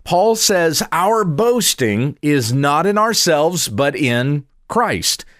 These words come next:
And of course, that, that same statement Paul makes at the beginning of First Corinthians in chapter one there as well. So our boasting is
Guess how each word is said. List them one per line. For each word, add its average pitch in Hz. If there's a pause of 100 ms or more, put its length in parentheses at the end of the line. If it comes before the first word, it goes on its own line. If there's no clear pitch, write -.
(160)
And 120
of 120
course, 147
that, 120 (240)
that 87
same 143
statement 156
Paul 143
makes 151
at 160
the 143
beginning 151
of 135
First 247
Corinthians 87
in 131
chapter 151
one 127
there 107
as 110
well. 156 (320)
So 175
our 151
boasting 175
is 113